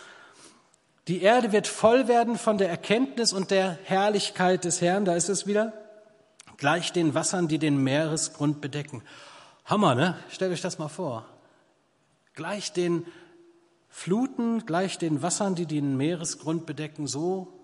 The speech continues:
wird die Erde voll werden von der Erkenntnis des Herrn." Vielleicht kommt die Zeit und wir sind mittendrin. Vielleicht passiert's gerade in unserer Mitte und wir wollen's nicht verschlafen. Ich will's nicht verpassen. Und ich hoffe, ihr seid dabei und lasst euch mit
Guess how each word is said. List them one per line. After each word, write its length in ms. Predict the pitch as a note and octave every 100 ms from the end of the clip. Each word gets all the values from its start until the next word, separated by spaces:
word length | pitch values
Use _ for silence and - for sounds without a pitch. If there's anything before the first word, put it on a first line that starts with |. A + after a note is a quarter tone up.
| -
wird 480 | - D#3+ E3+ - -
die 120 | C3+
Erde 280 | B2+ D3+ D3+
voll 400 | C#3 - D3 D#3
werden 240 | D3 D3 C#3+
von 160 | C#3
der 80 | C3
Erkenntnis 640 | B2 - D#3 C3 C#3+ -
des 180 | B2+ -
Herrn." 320 | C3 C#3 B2
Vielleicht 340 | B2 D3 D3 -
kommt 360 | F3+ F#3+ -
die 80 | D3
Zeit 360 | - E3+ E3 D3+
und 120 | C#3+
wir 80 | C#3
sind 180 | C#3+
mittendrin. 580 | D3 D#3+ D#3+ C#3+ C#3+ G2+ - - - - -
Vielleicht 260 | - E3+ -
passiert's 400 | F3 - F#3 -
gerade 300 | F3 F#3+ F#3+
in 160 | F3+ G3
unserer 240 | F#3+ F3
Mitte 200 | F#3 F3+
und 140 | C#3+
wir 100 | D#3+
wollen's 300 | D#3 E3+ E3
nicht 180 | E3+ D#3
verschlafen. 640 | - D3+ - D#3+ D#3 - C3
Ich 200 | D#3 D3+
will's 180 | C#3+
nicht 160 | D#3+ C#3+
verpassen. 500 | C#3 - C#3+ - A#2 - _ _ _ _ _ _ _ _
Und 300 | B2+ C3 - _ _ _ -
ich 160 | -
hoffe, 160 | D3+ C#3
ihr 100 | D3+
seid 220 | C#3+ C#3
dabei 340 | C#3 D3+ C#3+
und 140 | A2+ B2
lasst 200 | C3+ -
euch 160 | B2
mit 140 | D#3+